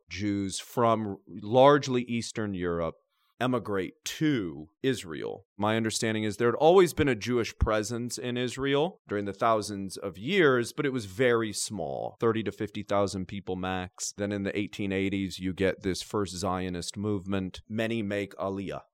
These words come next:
and they go to Israel to settle there. In a sense, I think that eighteen eighty, eighteen eighty-two begins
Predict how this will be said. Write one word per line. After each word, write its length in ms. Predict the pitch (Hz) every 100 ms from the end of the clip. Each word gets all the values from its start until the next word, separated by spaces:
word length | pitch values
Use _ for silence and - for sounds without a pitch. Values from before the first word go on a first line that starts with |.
| _ _
and 160 | 92 85
they 100 | 87
go 360 | 76 104 98 101
to 460 | - 104 95 90 98
Israel 580 | 98 87 92 90 87 -
to 100 | 95
settle 380 | - 101 95 85
there. 440 | 87 85 82 82 -
In 120 | 120
a 60 | 113
sense, 480 | - 196 175 151
I 120 | 135 120
think 420 | - 175 170 127
that 360 | 127 143 151 -
eighteen 460 | 143 143 - 147 139
eighty, 360 | 131 131 127
eighteen 420 | - 113 - 131
eighty-two 960 | 123 120 117 - - 139 123 107 101 95 -
begins 1080 | 123 95 127 147 143 131 120 117 104 -